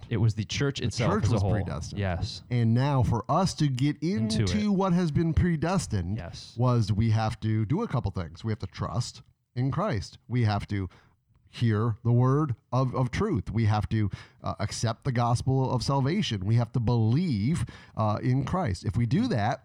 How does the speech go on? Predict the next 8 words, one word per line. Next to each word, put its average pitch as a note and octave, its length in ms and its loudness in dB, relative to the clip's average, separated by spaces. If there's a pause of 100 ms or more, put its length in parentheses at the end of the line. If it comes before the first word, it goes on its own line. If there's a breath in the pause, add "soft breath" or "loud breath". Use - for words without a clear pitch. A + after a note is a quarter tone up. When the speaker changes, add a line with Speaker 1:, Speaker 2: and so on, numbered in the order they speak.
(160)
Speaker 2:
then C#3+ 260 4
we F#3 500 0 (420)
get C#3 280 -2
into G#3 800 2
what A#2+ 200 -2
was A2+ 480 0
predestined. G2 680 -2
Speaker 1:
Mm-hmm. G#2+ 200 -20